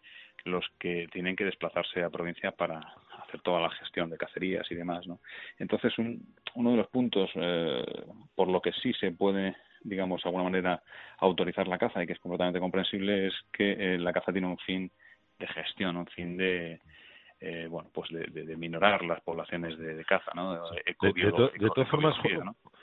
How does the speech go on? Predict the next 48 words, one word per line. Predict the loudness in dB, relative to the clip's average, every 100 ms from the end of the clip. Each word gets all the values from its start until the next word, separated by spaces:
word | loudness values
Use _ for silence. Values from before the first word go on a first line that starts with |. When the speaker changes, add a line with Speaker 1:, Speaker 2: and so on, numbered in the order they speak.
| -20 -4
Speaker 2:
de | 0
todas | 2
formas, | 2 2 4
Juanma, | 2 4 2
como | 2 4
buen | 4 4
político, | 4 4 4 2 4 4 4
mm, | -2 -4 -2 2
no |
me | 6
has | 6
respondido | 4 0 2 6
a | 6
la |
pregunta, | 6 4 2 0
sino | 0 0
que | 2
te | 2
has | 2
ido | 2 2
por | 0
los | 0 2
cerros | 2 2
de | 4
Úbeda, | 6 8 6 2 -10 -4
que | -2 0
son, | 0 2
es | 2
muy | 4
interesante | 6 8 8 6
lo | 6
que | 4
nos | 0 -4
estabas | 4 6 6
contando, | 2 4 4 4 0 -4 -14 -14 -4
pero | 2 4
no | 4
me | 6 6
has | 6
dicho | 2 4 4
qué | 6
modalidades | 6 8 8 10 10 8 4
son | 2
las | 4 2
que | 0
no | -2 -2
pueden | 0 4 6 4 2
el | 2 0